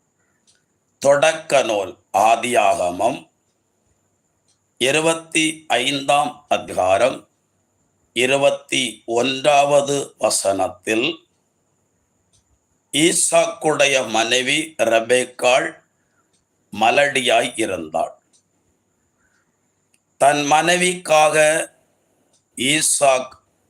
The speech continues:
ஆண்டவரிடத்திலே ஜெபித்து வந்தார். ஆண்டவர் ஈசாக்குடைய ஜெபத்தை கேட்டு ரெபெக்காள் கற்பந்தரிக்க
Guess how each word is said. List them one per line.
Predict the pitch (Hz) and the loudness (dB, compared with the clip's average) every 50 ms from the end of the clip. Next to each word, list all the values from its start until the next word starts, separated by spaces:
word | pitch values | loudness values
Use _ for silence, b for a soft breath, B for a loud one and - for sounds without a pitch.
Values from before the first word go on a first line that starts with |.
| _ _ - | _ _ -2
ஆண்டவரிடத்திலே | - 107 120 135 143 139 - 147 143 139 127 123 117 113 113 - _ - 113 117 123 135 139 - - _ _ _ _ _ _ | 0 2 2 2 0 0 0 0 2 2 2 2 0 0 -4 -6 _ -8 -4 -4 -4 -4 -6 -10 -18 _ _ _ _ _ _
ஜெபித்து | 107 98 - 117 117 113 117 131 135 135 - _ - 131 120 | -12 -8 -4 -4 -4 -4 -4 -6 -10 -10 -14 _ -10 -10 -6
வந்தார். | 101 92 82 85 82 - - - - - - _ _ _ _ _ _ _ _ _ _ _ _ _ _ _ _ _ _ _ _ _ _ _ _ _ _ _ _ _ _ _ _ _ _ - | -6 -6 -8 -8 -10 -10 -10 -10 -10 -12 -18 _ _ _ _ _ _ _ _ _ _ _ _ _ _ _ _ _ _ _ _ _ _ _ _ _ _ _ _ _ _ _ _ _ _ 0
ஆண்டவர் | 120 139 156 175 180 180 175 - 190 170 151 147 147 143 143 - - - _ - 123 143 151 | 2 2 2 2 0 -2 -2 -2 0 2 4 4 4 4 2 -2 -6 -14 _ -8 -4 -4 -2
ஈசாக்குடைய | 156 - - - 147 139 139 - - - 143 131 123 123 127 123 110 - - | -2 -2 0 2 2 2 2 0 -2 -6 -4 0 0 0 0 0 -2 -2 -2
ஜெபத்தை | 127 117 117 139 143 139 - _ 147 143 139 - - | 0 0 2 0 -2 -2 -4 _ -4 -4 -4 -8 -8
கேட்டு | - 120 117 113 107 - - 131 127 107 104 - _ _ _ _ _ _ _ _ _ _ _ _ _ _ _ _ _ _ _ _ _ _ _ _ _ - | -6 -6 -6 -6 -8 -10 -8 -8 -8 -8 -10 -16 _ _ _ _ _ _ _ _ _ _ _ _ _ _ _ _ _ _ _ _ _ _ _ _ _ -6
ரெபெக்காள் | - 113 127 135 139 143 156 160 156 156 - - 139 135 131 127 - - | -2 2 2 2 2 4 2 0 0 -2 -2 0 0 0 0 0 -6 -8
கற்பந்தரிக்க | - - 120 123 123 - - - 147 139 131 120 - 131 123 120 117 113 - - - 127 139 | -2 -2 0 0 -2 -4 -2 -2 0 0 -2 -4 -2 -2 0 0 -2 -4 -6 -8 -4 -4 -4